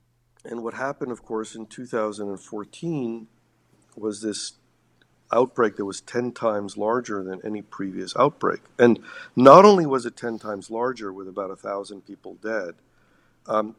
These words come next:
if there hadn't been special kinds of intervention, and we don't have time to talk about it today,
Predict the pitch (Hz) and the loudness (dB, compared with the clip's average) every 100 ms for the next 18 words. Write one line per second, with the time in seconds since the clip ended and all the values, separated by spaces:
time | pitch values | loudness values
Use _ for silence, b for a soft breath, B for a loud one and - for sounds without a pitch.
0 | _ - 160 - - - _ _ _ _ | _ -2 -2 -4 -14 -20 _ _ _ _
1 | _ _ _ _ - 110 107 - 131 143 | _ _ _ _ -6 -2 -2 0 0 0
2 | 131 113 113 110 110 - - - - - | -4 -4 -4 -4 -8 -14 -14 -14 -4 0
3 | 147 - 147 123 - 123 120 113 107 107 | 0 0 -6 -8 -4 -2 -2 -4 -6 -8
4 | 98 101 92 107 110 - - _ _ _ | -8 -8 -4 -4 -4 -10 -18 _ _ _
5 | _ _ - 104 110 101 - 117 104 92 | _ _ -14 -8 -4 -4 -6 -6 -6 -8
6 | - 107 - 95 87 87 - 101 98 | -8 -10 -10 -12 -12 -12 -12 -8 -8